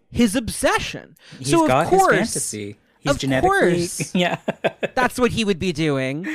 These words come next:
Speaker 1: And he would be like, "Yeah, let's have family dinner." Like, that's all he wants to do. And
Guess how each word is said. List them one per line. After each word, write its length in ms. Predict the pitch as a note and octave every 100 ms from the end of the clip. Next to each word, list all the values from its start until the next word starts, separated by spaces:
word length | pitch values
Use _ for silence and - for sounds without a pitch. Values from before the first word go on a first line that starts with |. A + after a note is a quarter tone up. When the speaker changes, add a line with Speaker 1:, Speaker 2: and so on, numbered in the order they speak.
| D4 - -
Speaker 1:
And 160 | A#3
he 160 | A#3+ C4
would 120 | C4
be 100 | B3
like, 200 | C4 B3
"Yeah, 240 | A#3+ G4 G4+
let's 160 | D#4+ E4+
have 140 | E4+
family 380 | - E4 E4 E4
dinner." 360 | F4 F#4+ A#3
Like, 200 | D#3 F#3+
that's 240 | - F#4 -
all 320 | B3 D4+ E4
he 160 | D#4 B3+
wants 320 | A3+ G#3+ -
to 80 | G3+
do. 180 | D#4+ C4 - -
And 360 | E4+ F4+ C4